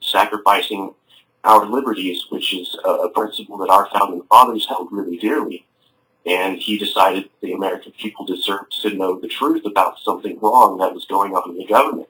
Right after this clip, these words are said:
Uh, just because something is illegal does not necessarily mean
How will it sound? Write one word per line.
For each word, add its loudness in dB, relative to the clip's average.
Uh, -2
just 0
because -10
something -4
is -6
illegal -2
does -20
not 0
necessarily -8
mean -10